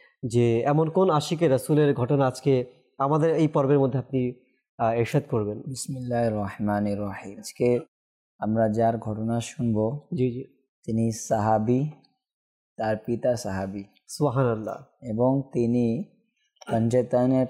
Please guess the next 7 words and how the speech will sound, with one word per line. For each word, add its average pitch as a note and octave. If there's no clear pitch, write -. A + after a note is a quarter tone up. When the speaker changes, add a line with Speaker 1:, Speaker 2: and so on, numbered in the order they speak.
Speaker 2:
পাকের B2+
মধ্যে A#2+
অন্তর্ভুক্ত। A#2
সাইয়েদনা A2+
ইমাম A2
হাসান A2
মুজতাবা A2